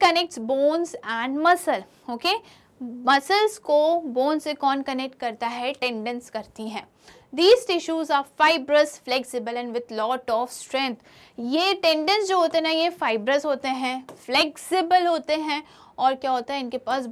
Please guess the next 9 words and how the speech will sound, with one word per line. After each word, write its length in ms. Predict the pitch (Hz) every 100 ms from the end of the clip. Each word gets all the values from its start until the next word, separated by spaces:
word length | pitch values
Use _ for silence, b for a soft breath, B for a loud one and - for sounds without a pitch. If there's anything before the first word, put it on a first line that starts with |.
| -
बहुत 500 | 247 - - 285 269
ज़्यादा 500 | 240 254 233 220 247
शक्ति 540 | 262 247 - _ 277
होती 400 | 277 233 226 247
है, 100 | 262
स्ट्रेंथ 440 | 254 - 254 247 240
होती 280 | 220 208 220
है। 140 | 214 - B B B -
ओके, 220 | 254